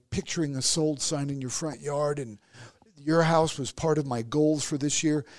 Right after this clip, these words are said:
You know what, Mister Jones? I've got a pad and a pen with me right now. Can you tell me what I did wrong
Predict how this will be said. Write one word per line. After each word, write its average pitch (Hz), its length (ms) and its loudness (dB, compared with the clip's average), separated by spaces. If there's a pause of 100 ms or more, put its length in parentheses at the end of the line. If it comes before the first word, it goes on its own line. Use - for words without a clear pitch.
You 180 100 -2
know 202 80 2
what, 175 280 -4
Mister 170 260 -6
Jones? 165 380 -2
I've 190 200 -2
got 190 200 0
a 127 60 -2
pad 156 600 -8 (240)
and 139 140 -6
a 117 40 -2
pen 160 380 -2
with 165 220 -4
me 175 100 -4
right 165 260 -2
now. 165 240 -8 (320)
Can 156 200 0
you 190 180 0
tell 175 320 0
me 165 180 -2
what 143 280 4
I 143 140 4
did 139 300 0
wrong 131 540 -2